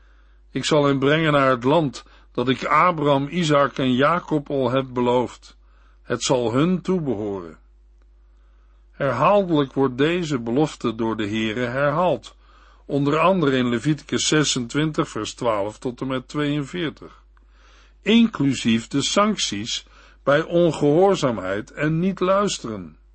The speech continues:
In het Nieuwe Testament worden de beloften van de Heere niet alleen herhaald voor Israël,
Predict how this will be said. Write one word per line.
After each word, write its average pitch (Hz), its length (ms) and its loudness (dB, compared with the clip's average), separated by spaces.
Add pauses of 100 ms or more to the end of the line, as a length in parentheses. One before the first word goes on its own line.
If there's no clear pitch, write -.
(1200)
In 185 160 -4
het 160 120 -2
Nieuwe 190 340 0
Testament 180 640 0
worden 165 300 2
de 143 120 2
beloften 139 520 0
van 147 200 0
de 131 80 0
Heere 143 320 2
niet 185 280 0
alleen 147 320 2
herhaald 127 560 0
voor 113 220 -8
Israël, 170 640 0